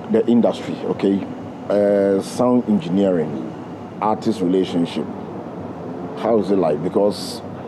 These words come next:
most of the time, engineers go out from Omonfa. Amitifoɔ no wo no appointment a ebi edi so. Asɛ nkyerɛ ho kakra gu.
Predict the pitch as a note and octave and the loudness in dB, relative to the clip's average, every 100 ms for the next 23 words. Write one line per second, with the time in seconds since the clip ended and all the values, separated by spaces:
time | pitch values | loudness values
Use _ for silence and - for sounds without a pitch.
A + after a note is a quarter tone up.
0 | - G2+ G2+ G#2+ C3+ A2+ G#2+ A#2 A2+ G#2+ | -10 -4 0 2 2 2 0 2 2 4
1 | G#2+ G#2 - - - - G#2+ G#2 C3 A#2 | 4 0 -6 -12 -10 0 2 4 4 6
2 | A2+ A2 - G#2 G#2 G#2 F#2 - F2 - | 6 4 4 4 4 4 2 0 -4 -6
3 | - - - - - - - D3+ - - | -12 -12 -12 -14 -14 0 2 4 2 0
4 | A#2+ A#2+ B2 B2 B2 A#2 G2+ A#2 G#2+ G#2+ | 2 6 6 6 6 4 4 2 4 2
5 | G2 F2+ E2+ F#2+ G2+ A#2 A#2 G#2 F#2 G2+ | 2 2 2 2 2 4 4 2 2 0
6 | G2 - - - - - - A#2+ A#2 A2 | -2 -6 -14 -14 -12 -12 -4 -2 2 2
7 | G2+ - F#2+ F#2+ A#2 A2+ F#2 A2 A2 G#2+ | 2 2 0 4 2 2 -2 2 2 2